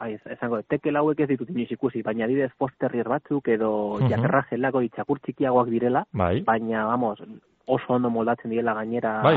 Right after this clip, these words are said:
Speaker 2: eh?
Speaker 1: mendinda hori.
Speaker 2: Mhm.
Speaker 1: Lasterketa horietan kristona disfrutatzen dute, gainera, eta, e, e, ikusleari, osea, barregura ematen die, no? Ikusten duzulako sekulako tipo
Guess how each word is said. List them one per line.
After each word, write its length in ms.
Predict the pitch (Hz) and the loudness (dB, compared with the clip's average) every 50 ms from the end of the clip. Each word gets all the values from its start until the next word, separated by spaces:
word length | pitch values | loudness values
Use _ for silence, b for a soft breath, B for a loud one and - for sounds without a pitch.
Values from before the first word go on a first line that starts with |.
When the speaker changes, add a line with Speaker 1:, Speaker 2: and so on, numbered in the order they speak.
| 107 | 6
Speaker 2:
eh? 120 | 98 113 - | 4 2 2
Speaker 1:
mendinda 480 | 107 107 110 113 123 127 127 120 117 | 0 -4 -4 -2 -2 -2 2 2 4
hori. 220 | 117 123 135 156 196 b b b b b | 4 4 4 2 0 b b b b b
Speaker 2:
Mhm. 260 | 135 107 95 101 113 165 - - | -6 -4 -4 -6 -6 -8 -10 -4
Speaker 1:
Lasterketa 540 | - 123 120 113 - 156 151 156 160 - 143 | 0 2 2 2 2 2 2 2 2 2 4
horietan 460 | 131 135 143 - 160 151 143 135 127 - | 2 2 2 2 0 0 0 -4 -6 -4
kristona 420 | - 135 131 127 - 135 127 123 120 | -2 -4 -2 -2 -2 0 0 2 2
disfrutatzen 500 | 120 113 - 135 - 123 - - 131 113 | 0 0 -2 -2 -2 -2 -2 -2 -4 -4
dute, 260 | 113 107 - 135 143 | -4 -2 0 0 2
gainera, 280 | 135 110 110 123 139 | 2 2 2 2 2
eta, 160 | 127 120 113 - b b b b b b b b b b _ _ _ _ _ _ _ - | 2 2 0 -2 b b b b b b b b b b _ _ _ _ _ _ _ -4
e, 120 | 120 127 - | -2 -2 0
e, 220 | 131 120 120 117 113 | 2 2 2 2 0
ikusleari, 540 | 107 - 151 143 170 175 165 151 147 185 | 2 0 0 0 2 0 0 2 2 2
osea, 180 | 175 139 131 110 | 2 2 0 2
barregura 400 | 104 113 123 135 135 143 147 139 | 2 2 2 2 2 2 2 0
ematen 260 | 131 135 127 135 117 | 0 0 -2 -2 -2
die, 120 | 120 139 143 | -2 -2 0
no? 120 | 151 160 | 0 0
Ikusten 280 | 139 120 123 - 139 131 | 0 0 -2 -2 -2 -4
duzulako 480 | 131 - 139 131 127 - 147 139 113 | -4 -2 0 -2 0 2 2 0 0
sekulako 500 | - - - - - 131 127 127 - 123 | 0 -4 -10 -6 -4 -4 -4 -2 -4 -4
tipo 400 | - - 147 139 - - 104 101 | -6 -4 -8 -8 -6 -6 -8 -8